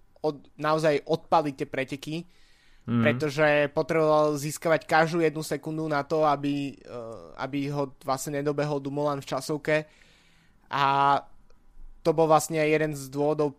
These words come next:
Speaker 1: toho jeho výbuchu práve po mne. Proste to, že on naozaj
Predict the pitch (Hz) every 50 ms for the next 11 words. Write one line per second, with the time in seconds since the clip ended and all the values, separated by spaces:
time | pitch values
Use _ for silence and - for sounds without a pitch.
0 | _ _ _ _ _ _ - - _ - 143 143 151 151 147 147 151 151 151 139
1 | 143 143 139 151 156 - - 147 - 135 131 131 135 131 - 131 135 143 147 147
2 | 135 - 135 131 - 143 135 - 139 135 135 135 131 127 131 _ _ _ _ _
3 | _ _ _ _ _ _ _ _ - 95 95 - - - - 127 131 156 143 139
4 | 143 147 147 147 143 143 139 151 135 127